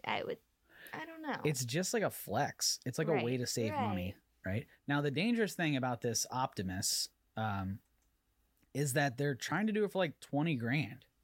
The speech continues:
Speaker 2: So, like, you could buy a robot for twenty grand. So that's dangerous because that's relatively affordable. It's like a
Speaker 1: Yeah.
Speaker 2: car.
Speaker 1: Less than a car.
Speaker 2: Right? Everybody has a car.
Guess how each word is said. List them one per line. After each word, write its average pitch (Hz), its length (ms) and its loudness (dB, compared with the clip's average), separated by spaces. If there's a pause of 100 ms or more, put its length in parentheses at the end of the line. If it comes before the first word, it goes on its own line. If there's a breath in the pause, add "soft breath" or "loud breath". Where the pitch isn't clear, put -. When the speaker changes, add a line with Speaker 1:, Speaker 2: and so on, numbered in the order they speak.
(200)
Speaker 2:
So, 151 100 0
like, 147 120 2
you 185 80 0
could 143 180 -2
buy 127 220 2
a 139 100 2
robot 117 520 -2 (240)
for 117 120 -4
twenty 139 260 0
grand. 113 400 -2 (1600 soft breath)
So 160 380 2 (580)
that's 156 340 0
dangerous 110 420 0
because 120 500 0 (1300)
that's 170 180 -2
relatively 190 440 2
affordable. 139 580 0 (1600 loud breath)
It's 156 180 -2
like 143 120 2
a 143 40 2
Speaker 1:
Yeah. - 40 -2
Speaker 2:
car. 170 500 -2 (460)
Speaker 1:
Less 240 240 -2
than - 140 0
a - 40 -4
car. - 320 -4 (100)
Speaker 2:
Right? 117 320 0 (280)
Everybody 180 360 2
has 110 200 -4
a 170 40 -12
car. - 480 -2